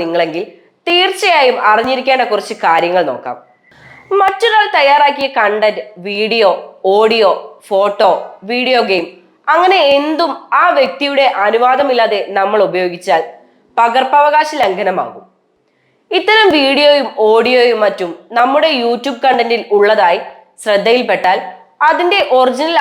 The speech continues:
അവകാശികൾക്ക് കോപ്പിറൈറ്റ് സ്ട്രൈക്ക് കൊടുക്കാം. സ്ട്രൈക്ക് കൊടുത്ത കാര്യം YouTube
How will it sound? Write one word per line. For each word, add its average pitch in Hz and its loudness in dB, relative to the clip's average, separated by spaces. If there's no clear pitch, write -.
അവകാശികൾക്ക് 226 0
കോപ്പിറൈറ്റ് 233 0
സ്ട്രൈക്ക് 180 -2
കൊടുക്കാം. 135 -4
സ്ട്രൈക്ക് 370 -2
കൊടുത്ത 370 -2
കാര്യം 254 2
YouTube 240 -6